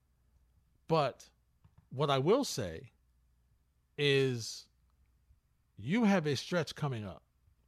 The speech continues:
schedule-wise, that is gonna be pretty tough. There is a stretch where you're going to face,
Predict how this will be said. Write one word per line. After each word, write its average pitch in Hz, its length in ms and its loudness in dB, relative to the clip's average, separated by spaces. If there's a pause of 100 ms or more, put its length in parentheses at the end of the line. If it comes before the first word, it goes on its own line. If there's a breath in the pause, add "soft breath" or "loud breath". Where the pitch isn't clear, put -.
(140)
schedule-wise, 101 1000 -6 (1120)
that 135 500 0 (680)
is 151 120 -2
gonna 170 180 2
be 139 120 -2
pretty 113 280 -6
tough. - 360 -14 (1040)
There 214 220 2
is 202 140 -2
a 185 120 0
stretch - 720 -8 (1080)
where 139 180 0
you're 170 420 2
going 160 340 0
to 143 120 -8
face, 120 680 -4